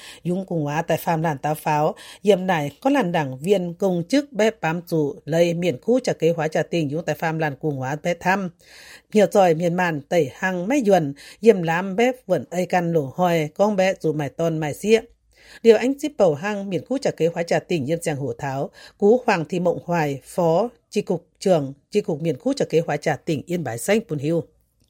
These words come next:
Anh ship Thanh Hóa có tiểu bùng húng, miền khu trà kế hóa trà tình, phán háng hàng thôn triều tình, diêm cấp ủy chính quyền, có cấm, cha bé chào kế, có ban ngành tổm xuống, à, ờ, chủ điệp trạm, thuật dấu có tiểu công này, dấu hăng hái buôn họp lấy. Chủ tênh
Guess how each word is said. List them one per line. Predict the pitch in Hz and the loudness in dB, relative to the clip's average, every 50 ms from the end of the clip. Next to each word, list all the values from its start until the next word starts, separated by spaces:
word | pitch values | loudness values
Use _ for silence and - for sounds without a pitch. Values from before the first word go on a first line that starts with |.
| _ _ _ _ _ _ _ _ _ _ _ _ _ - _ - | _ _ _ _ _ _ _ _ _ _ _ _ _ -4 _ 2
Anh | 269 269 | 4 4
ship | 277 294 285 285 | 4 2 0 0
Thanh | - 254 226 220 196 - | -2 -2 -2 -2 -4 -4
Hóa | - 175 170 160 | -4 -2 -2 -2
có | 160 - 285 | -2 -4 -2
tiểu | 285 233 185 170 - | -2 -2 -2 -2 -2
bùng | 202 180 165 151 147 | -2 -2 -2 -4 -6
húng, | 123 147 175 170 170 170 185 208 185 | -4 -2 -2 0 0 -2 -2 -4 -4
miền | 196 185 165 139 | -2 -2 -2 -2
khu | - - 240 254 | 0 2 2 2
trà | 247 202 | 2 0
kế | 160 - 170 170 | -4 -2 -2 -2
hóa | 175 170 175 170 | 0 0 -2 -2
trà | 170 - 202 175 | 0 0 -2 -2
tình, | 165 - 190 190 185 170 | -2 -2 -2 -2 -2 -2
phán | 135 - 170 185 | -2 -4 -4 -4
háng | 156 180 165 170 180 | -2 -2 -4 -2 -2
hàng | 165 185 165 143 | -2 -4 -4 -4
thôn | - 190 185 175 | -4 -6 -6 -6
triều | - - 175 165 | -4 -4 -4 -4
tình, | 160 - - 185 180 170 151 143 151 | -4 -2 -2 0 0 0 -2 -4 -2
diêm | 180 175 170 | -2 -2 0
cấp | 170 233 254 - | 2 0 0 0
ủy | - 151 139 135 - | -4 -10 -10 -10 -8
chính | - 165 185 - | -8 -8 -8 -6
quyền, | - 190 190 175 156 139 | -2 0 0 0 -2 -4
có | - 175 180 | -4 -6 -4
cấm, | 180 - 214 226 240 247 - - - - - - - | 0 2 4 4 2 0 -6 -16 -20 -20 -20 -6 -2
cha | 190 190 | 0 0
bé | 180 196 208 214 | 2 2 0 0
chào | - - 180 151 | 0 -2 -4 -4
kế, | - - - 170 165 170 185 | -4 -2 0 2 2 2 0
có | - 220 | 0 -2
ban | 202 208 190 180 180 | -2 -2 -2 -2 0
ngành | 180 175 156 143 | 0 -2 -2 0
tổm | - 170 165 147 135 - - | 0 0 -2 -2 -4 -4 -2
xuống, | 175 170 165 165 170 | 0 2 2 2 0
à, | 185 196 190 185 185 - - - - - - - | -2 -2 -2 -4 -4 -6 -12 -20 -20 -20 -16 -10
ờ, | 156 156 156 151 151 - | -6 -6 -4 -6 -6 -6
chủ | - 156 | -6 -4
điệp | 151 190 214 - - | -2 -2 -2 -4 -4
trạm, | - 208 220 226 233 233 - | -4 -2 0 0 0 -2 -4
thuật | - 185 180 180 - - | -6 -4 -4 -4 -6 -4
dấu | - 170 165 165 | -2 0 0 0
có | 165 208 | 0 -2
tiểu | 208 - 208 175 | -4 -4 -4 -6
công | 147 - - 185 175 175 | -4 -2 -2 -2 0 0
này, | 180 190 202 214 214 190 165 170 | 0 0 2 0 0 -2 -4 -4
dấu | - 170 175 | -2 -2 -2
hăng | 190 220 220 | -2 -2 -6
hái | 190 156 170 160 175 170 - | -8 -6 -6 -6 -6 -6 -6
buôn | 190 180 | -8 -8
họp | - 156 139 131 - | -8 -8 -10 -10 -10
lấy. | 135 143 151 160 170 160 143 - _ _ - - - - - - | -8 -4 -2 0 0 0 -2 -4 _ _ -20 -20 -20 -20 -20 -10
Chủ | - - 156 | -6 -6 -4
tênh | - - 208 220 | -2 -2 -2 -2